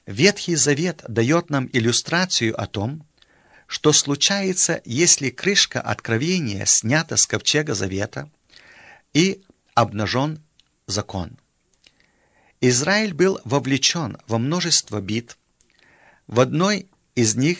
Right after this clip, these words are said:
филистимляне захватили ковчег Завета. Имея ковчег,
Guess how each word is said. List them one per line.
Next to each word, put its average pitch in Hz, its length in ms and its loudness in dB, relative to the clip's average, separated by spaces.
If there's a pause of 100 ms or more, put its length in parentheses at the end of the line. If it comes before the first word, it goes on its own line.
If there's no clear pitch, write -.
(160)
филистимляне 131 880 0
захватили 135 600 0
ковчег 120 460 -2
Завета. 117 480 -2 (1600)
Имея 160 360 4
ковчег, - 680 -2